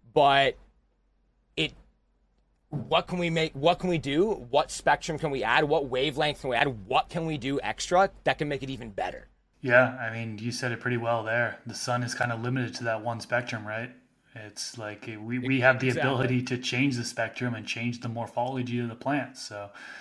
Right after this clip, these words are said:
Speaker 2: there's still a ton of studies
Speaker 1: Mm-hmm.
Speaker 2: going on in regards to this. I, I'm sure this is something that's gonna be happening for the next five,
Speaker 1: Oh, yeah.
Speaker 2: ten plus years, seeing what the, what the spectrum does for the morphology of the plant. So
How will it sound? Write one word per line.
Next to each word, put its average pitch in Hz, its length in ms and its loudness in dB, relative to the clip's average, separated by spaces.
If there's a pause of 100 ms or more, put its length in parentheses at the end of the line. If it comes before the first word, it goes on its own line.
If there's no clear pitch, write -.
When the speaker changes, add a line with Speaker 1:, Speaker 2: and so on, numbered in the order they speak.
(240)
Speaker 2:
there's 123 140 -4
still 135 260 2
a 110 60 -4
ton - 340 -2
of 131 60 2
studies 123 340 0
Speaker 1:
Mm-hmm. 123 120 -4
Speaker 2:
going 113 160 -6
on 113 180 -2
in 110 40 -4
regards 107 440 -4
to 117 80 -6
this. 104 180 -8
I, 113 140 -2
I'm 113 120 -6
sure 113 220 -4
this 104 120 -10
is 95 60 -10
something 107 260 -8
that's 101 160 -10
gonna 104 120 -10
be 101 120 -10
happening 107 520 -2
for 107 80 -16
the 107 60 -8
next 107 300 -10 (380)
five, 117 420 6
Speaker 1:
Oh, - 20 -4
yeah. 151 60 -2
Speaker 2:
ten 117 520 -2
plus - 460 -4
years, 120 720 -2
seeing 117 260 -6
what 110 140 -10
the, 131 80 -6
what 123 180 -4
the 117 100 -10
spectrum 117 380 -2
does 110 300 -4
for 107 420 -8 (200)
the - 80 -12
morphology 104 560 -6
of 101 80 -12
the 95 60 -16
plant. 104 380 -12
So 101 300 -12